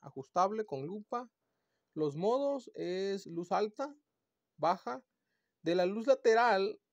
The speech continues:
es luz normal y también intermitente estrobo, ¿sí? Esta es la linterna, es recargable, viene con su cable, ¿sí?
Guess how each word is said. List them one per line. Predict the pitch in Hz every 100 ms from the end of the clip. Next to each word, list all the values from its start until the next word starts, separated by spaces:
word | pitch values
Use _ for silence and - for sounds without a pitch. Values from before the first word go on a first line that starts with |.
| _ _ -
es | 180 175
luz | 190 196
normal | 202 202 214 262 -
y | 170
también | 156 147 151
intermitente | 170 175 160 143 135 147 143 143
estrobo, | - 131 113 82 _ _ _
¿sí? | _ - 220 - _ _ _ -
Esta | 135 156
es |
la | 156
linterna, | 147 143 196 - 202
es | 185
recargable, | 175 151 170 208 220
viene | 175 170
con | 165
su | 151 147
cable, | - 247 285 294 _ _ _ _ _ _ _ _ _ _ _ _
¿sí? | _ 240